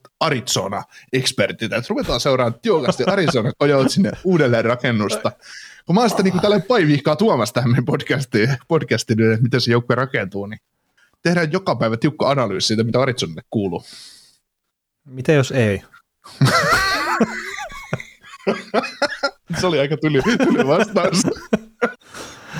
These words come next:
Speaker 2: Ei, ei, mut siis omalla tavallaan se on mielenkiintoisempi seurata semmoista joukkuetta, mikä rakentaa sitä uutta tulemista ja tekee sitä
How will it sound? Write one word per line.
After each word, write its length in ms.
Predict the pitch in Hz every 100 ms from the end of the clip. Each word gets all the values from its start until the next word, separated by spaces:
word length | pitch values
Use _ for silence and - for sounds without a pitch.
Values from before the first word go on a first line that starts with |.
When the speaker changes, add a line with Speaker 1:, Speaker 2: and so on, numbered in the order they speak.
| 147 -
Speaker 2:
Ei, 160 | 175
ei, 100 | 180
mut 120 | 180 -
siis 200 | 156 - - _ _ -
omalla 240 | 160 208
tavallaan 340 | 180 139 127 131
se 60 | 143
on 80 |
mielenkiintoisempi 680 | 135 135 127 113 113 104 113
seurata 300 | 113 117 117
semmoista 280 | 113 104 135
joukkuetta, 420 | 120 - 113 -
mikä 200 | 107 110
rakentaa 460 | 110 110 107 101 101
sitä 200 | - 104
uutta 240 | 107 -
tulemista 580 | - 104 101 101 - 92
ja 240 | 92 90 - _ _ _ _ _
tekee 320 | - 107 113 101
sitä 260 | 107 101